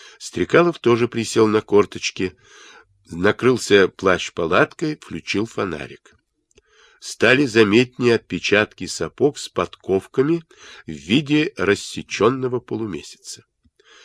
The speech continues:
Прошли двое. У второго на сапогах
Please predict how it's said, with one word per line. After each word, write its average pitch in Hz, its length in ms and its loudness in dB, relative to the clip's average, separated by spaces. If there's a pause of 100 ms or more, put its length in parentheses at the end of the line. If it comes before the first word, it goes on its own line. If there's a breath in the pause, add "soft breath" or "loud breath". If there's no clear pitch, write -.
(120 soft breath)
Прошли 95 480 -2
двое. 98 540 0 (640 loud breath)
У 95 100 -2
второго 131 800 2 (100)
на 95 180 0
сапогах 87 800 -2